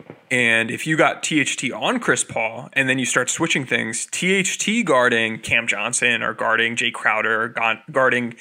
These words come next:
Frank Kaminsky or, uh, Saric or, or DeAndre Ayton – that's probably the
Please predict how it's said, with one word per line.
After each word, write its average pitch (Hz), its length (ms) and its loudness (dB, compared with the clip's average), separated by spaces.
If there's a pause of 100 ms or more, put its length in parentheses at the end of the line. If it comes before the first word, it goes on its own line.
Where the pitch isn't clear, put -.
(140)
Frank 151 260 0
Kaminsky 131 640 0
or, 113 180 2 (380)
uh, - 200 -6
Saric 127 600 4
or, 117 300 4
or 117 300 0
DeAndre 120 440 2
Ayton – 131 440 -2 (400)
that's 131 480 2
probably 139 840 0
the 123 480 -2